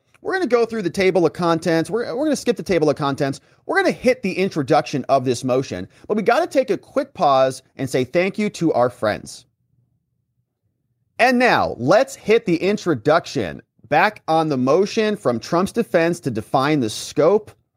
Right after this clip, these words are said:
of Jack Smith's team, saying, "Your Honor, Judge Chutkan, President Trump respectfully submits this motion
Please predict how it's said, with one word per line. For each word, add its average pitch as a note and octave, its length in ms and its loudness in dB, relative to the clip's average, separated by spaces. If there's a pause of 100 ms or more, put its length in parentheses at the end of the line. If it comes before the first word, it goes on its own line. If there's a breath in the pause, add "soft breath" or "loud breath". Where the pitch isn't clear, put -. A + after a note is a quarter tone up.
(200)
of G#2+ 160 0
Jack C#3 300 0
Smith's C3 420 -6
team, G#2+ 360 -6 (420 soft breath)
saying, A3+ 480 -2 (240)
"Your B3 220 0
Honor, A#3+ 300 0
Judge E3 420 -2
Chutkan, E2 440 -4 (260)
President E4 500 0
Trump G3+ 380 -2
respectfully D#3 720 0
submits C#3 640 -2
this E3+ 260 -2
motion B2+ 480 -4